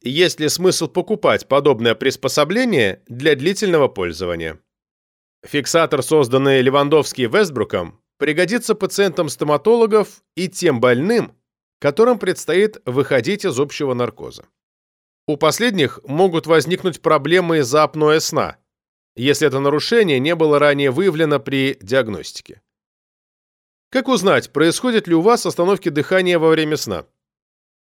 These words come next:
Одно из основных проявлений такого состояния — храп. По крайней мере, это признак того, что, когда вы спите, ваши дыхательные пути перекрываются и в организм поступает ограниченный объём воздуха.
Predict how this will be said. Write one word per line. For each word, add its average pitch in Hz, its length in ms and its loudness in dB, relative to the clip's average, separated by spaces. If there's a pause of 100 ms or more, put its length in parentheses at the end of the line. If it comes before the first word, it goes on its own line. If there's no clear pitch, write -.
(160)
Одно 143 300 4
из 143 120 0
основных 170 440 0
проявлений 160 500 0
такого 135 320 0
состояния — 151 800 -2 (100)
храп. - 380 -4 (640)
По 110 100 -2
крайней 151 280 2
мере, 190 240 4
это 151 140 0
признак 139 400 0
того, 139 320 2
что, 135 500 0
когда 131 300 0
вы 117 80 -2
спите, 160 500 -6 (540)
ваши 214 280 -2
дыхательные 180 520 0
пути 170 320 -4
перекрываются 165 920 0 (260)
и 160 120 -2
в 147 100 0
организм 151 560 0
поступает 104 760 -4 (280)
ограниченный 156 760 0
объём 117 460 -6
воздуха. 80 460 -10